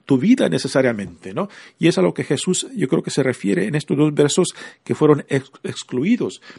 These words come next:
Cuando dice, "Aléjense de mí, ustedes que hacen el mal", porque tu vida, tu vida misma aún no has dejado que el mensaje mismo que tú quizás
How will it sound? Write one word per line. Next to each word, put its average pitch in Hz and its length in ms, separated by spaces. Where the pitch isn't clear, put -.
Cuando 135 180
dice, 165 220
"Aléjense 156 400
de 143 60
mí, 170 120
ustedes 156 260
que - 120
hacen 151 200
el 139 120
mal", 175 240
porque 175 480
tu 139 120
vida, - 360
tu 147 120
vida 185 200
misma 170 300
aún 156 500
no 147 260
has 175 160
dejado 147 440
que 135 180
el 135 100
mensaje 131 520
mismo 165 280
que 135 120
tú 190 200
quizás 170 400